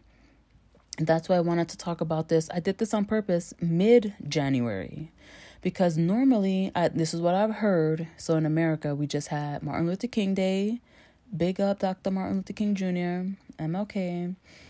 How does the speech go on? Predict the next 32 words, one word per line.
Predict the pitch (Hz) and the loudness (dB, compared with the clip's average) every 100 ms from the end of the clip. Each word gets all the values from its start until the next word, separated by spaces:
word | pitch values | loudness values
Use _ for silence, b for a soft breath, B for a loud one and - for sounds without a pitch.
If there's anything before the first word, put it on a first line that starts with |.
| B B - | B B -10
Apparently, | - - 196 214 226 | -8 -2 -2 0 0
like, | 226 202 202 | 2 2 0
if | 180 - | -4 -2
you | 180 196 | -2 -2
set | - - 175 202 - | -2 -2 -2 -2 -4
a | 170 | -4
goal, | 151 160 156 165 190 226 247 - - | -2 0 2 2 0 -4 -6 -10 -6
like | 160 160 | -4 0
a | |
New | 156 156 | 2 2
Year's | 170 180 180 165 | 2 0 -2 -2
resolution, | 165 160 156 156 160 196 202 220 233 b b b b b b b b | -2 -2 -4 -4 -4 -4 -4 -4 -8 b b b b b b b b
by | 160 160 170 | -2 0 2
now, | 160 151 156 175 190 | 2 2 0 -2 -2
this | - 160 175 | 0 0 0
is | 160 | 0
the | 160 | 2
week | 151 165 - | 2 0 0
that | 156 | -2
you | 147 143 - | -2 -4 -4
give | - 214 240 | 2 6 6
up. | 151 - - - B B B B _ _ _ _ _ _ _ _ | 4 0 -16 -20 B B B B _ _ _ _ _ _ _ _
Like, | 165 160 | -2 0
right | 151 165 - | 2 2 4
now. | 160 127 - 139 - | 2 0 -4 -14 -12
Like, | - 139 - - | -6 -6 -8 -10
since | - 175 160 | -2 0 2
Monday, | 170 156 131 | 4 4 2
you | 120 156 | 2 4
already | 160 151 | 6 6
gave | 151 135 | 4 4
up. | 107 | 2